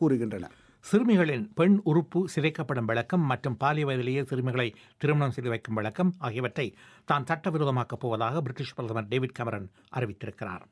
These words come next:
Speaker 2: பிரிட்டனும் ஐநா மன்றத்தின் யூனிசெஃப் அமைப்பும் இணைந்து நடத்தும் பெண்கள் பற்றிய மேல்நிலை மாநாட்டில் பிரதமர் பேசும்போது, "இந்த வழக்கங்கள் எமது இன்றைய உலகையே கண்டிக்கின்றன" என்று கூறினார். யூனிசெஃப் அமைப்பின் மதிப்பீடுகளின்படி இன்று உயிரோடு வாழும் பெண்களில்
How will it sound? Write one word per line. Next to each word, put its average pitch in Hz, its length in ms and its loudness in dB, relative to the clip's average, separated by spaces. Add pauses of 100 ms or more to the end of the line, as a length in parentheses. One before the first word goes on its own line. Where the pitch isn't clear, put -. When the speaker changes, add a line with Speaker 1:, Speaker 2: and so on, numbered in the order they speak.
(540)
Speaker 2:
பிரிட்டனும் 185 400 4
ஐநா 160 260 2
மன்றத்தின் 139 400 0
யூனிசெஃப் 156 420 2
அமைப்பும் 127 440 0
இணைந்து 143 320 0
நடத்தும் 120 420 0 (200)
பெண்கள் 185 500 0
பற்றிய 151 380 0
மேல்நிலை 139 400 2
மாநாட்டில் 123 600 -2 (200)
பிரதமர் 135 340 -2
பேசும்போது, 131 560 -2 (320)
"இந்த 240 220 6
வழக்கங்கள் 175 540 2
எமது 151 240 2
இன்றைய 147 260 2
உலகையே 175 500 2
கண்டிக்கின்றன" 151 540 0
என்று 117 180 -2
கூறினார். 107 480 -4 (440)
யூனிசெஃப் 214 360 4
அமைப்பின் 143 460 0
மதிப்பீடுகளின்படி 143 840 0
இன்று 147 300 2
உயிரோடு 143 320 2
வாழும் 123 220 0
பெண்களில் 120 460 -4